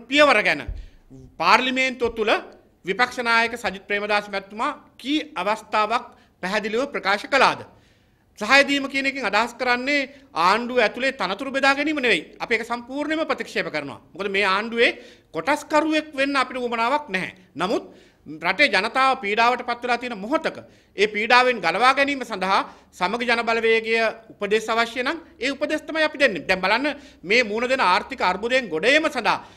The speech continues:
මේ පියවර ටික ගන්න කියලා අපි කොච්චර කියනවද? ආණ්ඩුව ඇහුම්කන් දෙන්නේ නැහැ. ඉතින් ආණ්ඩුව ඇතුළට ගිහිල්ලා ඇමතිකමක් අරගෙන කාර් එකක් අරගෙන වාඩි වෙලා හැසිරීමෙන් ප්‍රශ්න විසඳන්න බෑ. අපි ඒක ප්‍රතික්ෂේප කරන තත්ත්වයක්. ඒ නිසා මේ ආණ්ඩුවට විරුද්ධව ජනතාව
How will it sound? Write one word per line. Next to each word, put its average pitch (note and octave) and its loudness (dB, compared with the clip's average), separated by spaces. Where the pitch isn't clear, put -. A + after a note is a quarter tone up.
මේ A3 2
පියවර C#4 2
ටික C#4 -2
ගන්න G#3 2
කියලා A3 -2
අපි A#3 -10
කොච්චර D4 -4
කියනවද? F3+ -2
ආණ්ඩුව D4 6
ඇහුම්කන් C#4 4
දෙන්නේ D#3 -4
නැහැ. A2+ -12
ඉතින් A3+ 2
ආණ්ඩුව B3+ 2
ඇතුළට A#3 0
ගිහිල්ලා C4 2
ඇමතිකමක් A3+ -2
අරගෙන A#3+ -2
කාර් F#3+ 0
එකක් A3 -4
අරගෙන A#3+ -2
වාඩි F#3 0
වෙලා B3 4
හැසිරීමෙන් B3 -2
ප්‍රශ්න B3 -4
විසඳන්න C#4+ -4
බෑ. C#4 4
අපි - -4
ඒක B3 6
ප්‍රතික්ෂේප C#4+ 0
කරන A3 -2
තත්ත්වයක්. D#3 -6
ඒ E3 -6
නිසා A3 4
මේ G3+ 0
ආණ්ඩුවට A3+ 2
විරුද්ධව G3+ -2
ජනතාව A3 2